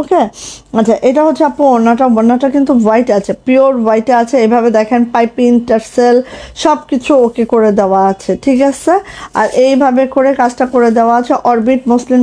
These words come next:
ভয়েলে আছে জামা, ওড়না and প্যান্ট আছে ডাইনা ভয়েলের মধ্যে। প্যান্টে কিন্তু আপু এইভাবে করে কাজটা করে দেওয়া আছে, হ্যাঁ, প্যান্টে এইভাবে করে কাজটা করে দেওয়া আছে খুব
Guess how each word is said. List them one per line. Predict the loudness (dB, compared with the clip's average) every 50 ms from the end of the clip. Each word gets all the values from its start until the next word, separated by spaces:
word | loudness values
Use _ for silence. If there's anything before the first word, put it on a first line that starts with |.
| 2 2
ভয়েলে | 2 2 2 2 2 2 2 0
আছে | 0 0 0 2 2
জামা, | 2 2 0 0 0 -2 -2 -2 -2 0
ওড়না | 2 2 2 2 2 2 2 0 0 -2 -6 -14 -20 -20 -20 -8 -4 -2 0
and | 0 0 -2 -2 -2
প্যান্ট | -2 0 0 0 -2 -2 0 0 0
আছে | 0 0 -2 0 2
ডাইনা | 2 2 2 2 2 2
ভয়েলের | 2 2 2 2 2 2 2
মধ্যে। | 2 2 2 0 0 0
প্যান্টে | 0 0 0 0 0 0 2
কিন্তু | 2 2 0 0
আপু | -2 0 0 0
এইভাবে | 2 2 0 0 0 -2 0 0
করে | 0 0 0 0 -2 -6 -20 -20 -20 -8 -4 -2
কাজটা | -2 -2 0 -2 -4 -2 -2 -2
করে | 0 2 2 2 2
দেওয়া | 0 0 0 0 -2
আছে, | -2 -2 -2 -2 0 2
হ্যাঁ, | 0 0 0 -4 -6 -12 -20 -20 -20 -20 _ _ -18 -2 0
প্যান্টে | 0 2 2 0 2 2 2
এইভাবে | 2 2 0 2 0 0 0 0
করে | 0 0 0 0
কাজটা | -2 -2 -2 -4 -4 -2 0
করে | 0 2 2 2 2
দেওয়া | 0 0 0 0 -2 -2 -4
আছে | -6 -4 -4 -6 -6 -6
খুব | -12 -12